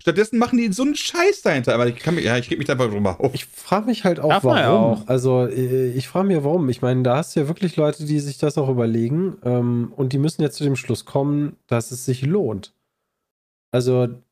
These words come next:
Speaker 2: ähm, wenn du halt jetzt sagst, keine Ahnung, was das Portal Pack da gekostet hat, irgendwie vierzig, vierzig Euro oder so.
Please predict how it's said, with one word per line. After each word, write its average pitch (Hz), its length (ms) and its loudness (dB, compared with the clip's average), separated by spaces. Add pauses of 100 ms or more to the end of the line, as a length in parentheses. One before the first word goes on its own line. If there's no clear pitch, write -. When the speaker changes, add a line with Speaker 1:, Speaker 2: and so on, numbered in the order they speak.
(680)
Speaker 2:
ähm, 113 520 -2
wenn 127 160 0
du 135 100 2
halt 135 180 2
jetzt 127 200 -2
sagst, 139 300 -2
keine 123 200 0
Ahnung, 131 220 0
was 123 80 0
das 123 160 0
Portal 139 240 -2
Pack 127 180 -2
da 123 120 -2
gekostet 156 600 -6
hat, 151 180 -2
irgendwie 131 340 0
vierzig, 135 600 -6 (340)
vierzig - 360 -10
Euro 170 260 -2
oder 170 140 0
so. 180 320 -2